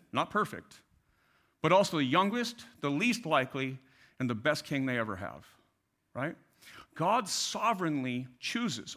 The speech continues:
all throughout Scripture. Jesus, ch-, time and time again, looks at the disciples and says, "Listen, you didn't choose me, I chose you," right? Like, "I have chosen you, even the one who's gonna abandon me, even the one who's gonna be betraying me,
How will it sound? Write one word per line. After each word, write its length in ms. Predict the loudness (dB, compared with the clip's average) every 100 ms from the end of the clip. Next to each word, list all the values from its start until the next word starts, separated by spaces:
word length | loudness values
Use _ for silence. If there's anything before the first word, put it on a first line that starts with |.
| _
all 240 | 0 0
throughout 320 | 0 0 0 0
Scripture. 480 | -6 -6 -8 -12 -16 -20 _ -20 0
Jesus, 340 | 2 4 2
ch-, 220 | -2 -6 -6 -10
time 340 | -2 2 4
and 80 | 2
time 180 | 0 0
again, 200 | 2 0
looks 160 | 0 -2
at 80 |
the 40 | -4
disciples 400 | 0 0 2 -2
and 80 | -2
says, 60 |
"Listen, 340 | -2 -2 -4 -6 -18 -8 0
you 80 |
didn't 120 | 0 2
choose 240 | 0 2
me, 200 | 2 2
I 180 | 2 0
chose 360 | 2 0 2
you," 300 | 0 0 -4 -14 _ _
right? 200 | 0 0 -2 -20 -8
Like, 120 | 2
"I 80 | 4
have 120 | 4
chosen 500 | 2 4 4 4 2
you, 320 | 2 2 0 -6 -18 -10 4
even 320 | 6 8 6
the 60 |
one 180 | 6 6
who's 140 | 6 6
gonna 200 | 6 6
abandon 460 | 6 6 6 4
me, 140 | 4 4
even 140 | 4
the 60 | 4
one 140 | 4
who's 160 | 4 4
gonna 120 | 2
be 120 | 2
betraying 480 | 0 2 4 4 4
me, 320 | 2 0